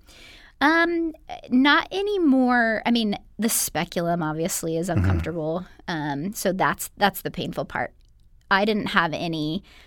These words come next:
Speaker 1: um, you know, cervical pain or, you know, feeling inside the uterus, and I didn't have to take any medication or anything before or after or during. Um, so it was bearable.
Speaker 2: But you're pretty tough.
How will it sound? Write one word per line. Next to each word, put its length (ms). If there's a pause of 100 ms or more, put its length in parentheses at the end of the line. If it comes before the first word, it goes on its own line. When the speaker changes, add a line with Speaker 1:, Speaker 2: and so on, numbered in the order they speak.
(200)
Speaker 1:
um, 520
you 140
know, 240
cervical 720
pain 640
or, 500 (160)
you 120
know, 140
feeling 420
inside 420
the 80
uterus, 680
and 140
I 60
didn't 300 (100)
have 200
to 80
take 280
any 160
medication 580
or 120
anything 540 (400)
before 360
or 220
after 380
or 100
during. 460 (560)
Um, 320
so 120
it 40
was 100
bearable. 500
Speaker 2:
But 80
you're 120
pretty 220
tough. 340